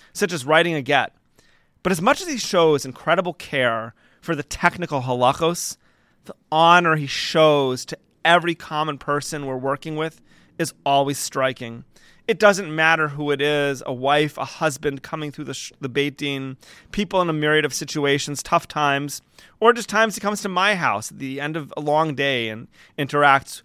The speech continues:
with my wife and kids and myself. With Rabbi Senderovic, there is no person who is more or less honorable than the next. Every individual is accorded the same abundant respect, and that is the true essence of a Torah personality.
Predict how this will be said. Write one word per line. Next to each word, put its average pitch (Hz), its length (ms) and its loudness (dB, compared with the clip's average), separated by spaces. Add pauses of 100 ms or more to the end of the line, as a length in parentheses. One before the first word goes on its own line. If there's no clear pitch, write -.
(180)
with 135 140 -6
my 135 160 2
wife 120 320 -2
and 123 140 -12
kids 127 240 -8
and 131 80 -10
myself. 117 640 -10 (720)
With 170 160 -2
Rabbi 214 240 6
Senderovic, 156 680 6 (480)
there 196 240 6
is 170 160 0
no 202 320 4
person 175 540 0
who 143 220 -2
is 117 220 -4
more 147 480 2
or 135 100 -2
less 127 440 -2
honorable 131 480 -2
than 120 140 -6
the 117 60 -8
next. 113 460 -10 (540)
Every 196 240 8
individual 117 600 -4
is 123 120 -10
accorded 143 400 -4
the 127 80 -6
same 151 500 -2
abundant 131 640 2
respect, - 560 -10 (420)
and 170 140 0
that 214 320 6
is 196 200 6
the 151 100 -4
true - 400 0
essence - 560 -4
of 135 80 -6
a 139 40 -10
Torah 139 280 0
personality. 120 800 -8